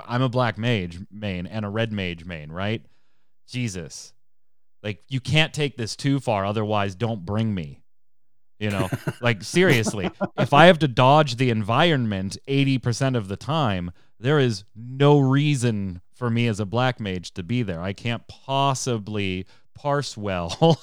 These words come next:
Speaker 1: <laughs> D P S wise simply because it's, so I get it. There's a delicate balance. But even as a black mage, I'm saying I would like more of this. And it looks like, looks like, just our speculation,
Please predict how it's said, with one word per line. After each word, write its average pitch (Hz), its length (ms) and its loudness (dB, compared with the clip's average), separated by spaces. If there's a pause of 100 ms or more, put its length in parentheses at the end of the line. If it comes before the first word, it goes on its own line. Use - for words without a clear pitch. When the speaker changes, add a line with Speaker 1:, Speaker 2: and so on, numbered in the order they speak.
(280)
Speaker 1:
<laughs> 151 320 -14
D 151 180 4
P 135 240 2
S 139 240 4
wise 98 460 -2 (220)
simply 127 360 -2
because 113 460 2
it's, - 340 -6
so 147 180 2
I 147 120 4
get 139 300 6
it. 90 120 -2
There's 107 160 -2
a 113 60 -2
delicate 127 500 2
balance. 101 480 0 (240)
But 127 140 -6
even 156 380 4
as 139 260 6
a 127 40 4
black 107 300 2
mage, 104 280 -2
I'm 101 120 -2
saying 90 440 -2 (200)
I 107 140 0
would 110 160 0
like 101 240 0
more 92 260 -6
of 85 180 -6
this. 87 280 -6
And 104 200 -8
it 92 120 -8
looks 165 600 4
like, 90 380 -2
looks 294 400 -2
like, 95 180 -4
just 160 240 -8
our 202 100 -2
speculation, 208 920 0